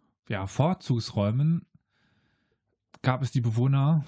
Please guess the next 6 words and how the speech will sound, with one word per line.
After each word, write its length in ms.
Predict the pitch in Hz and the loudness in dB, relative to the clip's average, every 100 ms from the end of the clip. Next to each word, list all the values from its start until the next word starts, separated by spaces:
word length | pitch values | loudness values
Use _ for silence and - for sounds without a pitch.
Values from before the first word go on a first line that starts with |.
| - | -6
die 320 | - 120 120 | -6 -2 0
sogenannten 500 | 117 123 123 120 - | 0 0 0 -2 -4
Armenoiden, 1200 | - 135 135 131 120 117 147 135 113 92 87 87 - _ _ _ _ _ - | -2 0 2 4 2 2 2 2 2 0 -2 -8 -14 _ _ _ _ _ -6
die 320 | 120 107 104 107 _ _ _ _ _ - | -2 0 -2 -6 _ _ _ _ _ -4
als 220 | 110 110 | -2 -2
von, 440 | - 101 104 107 | -2 0 -2 -6